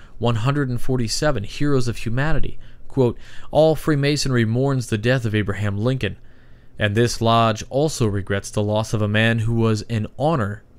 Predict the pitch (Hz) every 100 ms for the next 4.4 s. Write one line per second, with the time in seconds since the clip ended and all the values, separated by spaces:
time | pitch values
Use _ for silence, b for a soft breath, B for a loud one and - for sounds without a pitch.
0 | - 135 113 113 113 131 156 196 - -
1 | - - - - - 131 - - - -
2 | B B B - 127 - 123 117 127 117
3 | - - 120 117 - 120 120 - 120 101
4 | - - 120 117